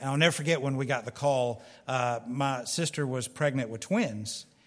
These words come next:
And, uh, I answered the phone, and all I could hear was my sister crying. And I, you know, said, "Debbie, what's, what's going on?" And, and she said, "Well,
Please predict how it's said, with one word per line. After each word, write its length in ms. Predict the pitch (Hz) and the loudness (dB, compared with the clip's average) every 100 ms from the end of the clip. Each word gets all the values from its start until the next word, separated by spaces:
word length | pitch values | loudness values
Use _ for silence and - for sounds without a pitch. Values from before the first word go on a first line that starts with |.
| _ _ _ 135 | _ _ _ -6
And, 280 | 135 131 | -2 0
uh, 400 | 131 127 127 123 131 | 0 0 0 -2 0
I 60 | |
answered 300 | 156 - 139 | -2 -2 -8
the 60 | 127 | -6
phone, 460 | - 147 139 139 | -2 0 2 0
and 160 | 131 120 | 0 -2
all 180 | 127 131 | -2 -2
I 80 | 127 | -4
could 180 | - 110 | -6 -8
hear 220 | 131 123 | -8 -6
was 220 | 117 104 | -8 -8
my 80 | 113 | -8
sister 360 | - 117 - 107 | -8 -8 -10 -10
crying. 640 | - 120 117 110 107 107 - _ _ _ _ _ - | -4 -2 -2 -2 -6 -8 -14 _ _ _ _ _ -10
And 140 | 120 | -8
I, 120 | 120 120 | -6 -6
you 100 | 117 | -6
know, 100 | 110 | -6
said, 200 | 123 110 | -8 -6
"Debbie, 280 | 131 117 | -4 -4
what's, 320 | 117 107 - 135 | -2 -4 -4 -8
what's 140 | 120 | -8
going 240 | 120 113 117 | -6 -4 -4
on?" 260 | 117 110 | -4 -4
And, 160 | 104 107 - - _ _ | -6 -8 -12 -20 _ _
and 120 | 117 110 | -10 -8
she 140 | 123 | -8
said, 240 | - 123 | -6 -6
"Well, 340 | 117 117 110 | -6 -6 -8